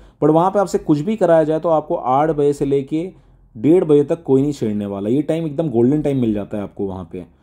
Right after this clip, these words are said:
ड्यूटी वगैरह भी नहीं है आपकी वहाँ पे, लाइन संतरी वगैरह ही बस देते हैं, तो आपके लिए पढ़ने के लिए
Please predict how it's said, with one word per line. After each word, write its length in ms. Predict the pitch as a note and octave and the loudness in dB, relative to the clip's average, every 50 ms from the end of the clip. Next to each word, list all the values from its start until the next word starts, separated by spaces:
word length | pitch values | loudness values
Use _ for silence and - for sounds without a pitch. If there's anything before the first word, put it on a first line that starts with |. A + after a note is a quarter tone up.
| _ _ _ _ | _ _ _ _
ड्यूटी 220 | - C3 C3+ E3 E3+ | 0 2 4 4 4
वगैरह 280 | D#3+ D3+ D3 D3+ E3 | 6 4 4 2 2
भी 140 | E3+ F3 F#3 | 2 0 0
नहीं 200 | F3 E3+ F3 F3 | -2 -2 -2 -2
है 60 | E3+ | -2
आपकी 260 | E3+ E3 E3 - F3 | -2 -4 -4 -2 -2
वहाँ 260 | E3+ E3 D#3 D#3+ D#3 - | -2 0 -2 -2 -4 -6
पे, 140 | - E3+ F3+ - _ _ _ _ _ _ | -10 -12 -12 -14 _ _ _ _ _ _
लाइन 180 | - B2 C#3 D3+ | 0 0 0 0
संतरी 300 | C3+ D#3+ D3 C#3+ D#3 D#3+ | 0 -2 0 0 2 2
वगैरह 260 | D3+ C#3+ C3+ C#3+ D3 | 2 2 2 2 0
ही 80 | E3 E3+ | 0 0
बस 160 | D3+ D3+ D3 | -2 -2 -2
देते 260 | C#3 D3 C#3+ D3 - | -2 -4 -4 -4 -6
हैं, 80 | D3+ D3 | -4 -2
तो 60 | E3+ | 0
आपके 240 | D#3+ D3+ - - D#3+ | -2 -2 -2 -4 -4
लिए 100 | D#3+ D#3+ | -4 -4
पढ़ने 380 | E3 - C3 B2 B2+ C#3 D#3+ | -2 0 0 0 2 0 -2
के 160 | D#3 - D#3+ D#3+ | -2 0 0 2
लिए 360 | D#3 D#3 E3 F3 G3 A3+ | 2 2 2 0 0 -4